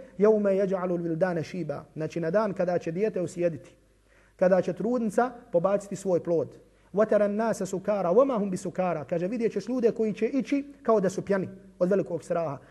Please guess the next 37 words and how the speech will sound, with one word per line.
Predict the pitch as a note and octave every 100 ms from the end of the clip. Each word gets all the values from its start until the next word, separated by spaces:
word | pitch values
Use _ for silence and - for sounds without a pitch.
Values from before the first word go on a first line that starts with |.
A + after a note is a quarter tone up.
| -
Wa | B3+
ma | C#4+ G#3+
hum | G3+
bi | F#3+
sukara, | F3+ F3+ F3+ D#3+
walakinna | F3+ F3 D#3+ G#3 F#3
azab | F3 G3+ F#3
Allahi | F#3 F3+ E3
shadid." | - G3+ G3+ - - -
Oni | F#3 G3
nisu | D4 F4 A#3+
pjani, | B3+ A#3+
nego | F#3+ F#3
je | F3+
Allahova, | G3 G3+ F#3
tabaraka | F#3 F#3 F3 D#3+
wa | D#3+
ta'ala, | F3+ E3+
kazna, | F3+ D#3 D3 - - _
kazna | - E3 C#3+
žestoka. | C3 - B2+ - _ _ _ _ _
Pa | F3+
Allahu | G3+ F#3
poslanik, | F#3 F#3+ F#3 F3
alejhi | F3+ D#3
salatu | E3 E3 E3
vesselam, | - E3 D#3
kaže: | G3+ F3
"Ja | D#3+ D#3
Aisha, | G#3 D4 C4 D#4 D4+ -
al-amru | E3 D3+ G3 F3+ D#3+
ashaddu | - D#4 C#4
min, | G3+ F#3+ F#3+
min | F#3 F3+
an | F#3
yuhimmahu | D#3 D3+ F3 D3 C#3
dhalik." | D3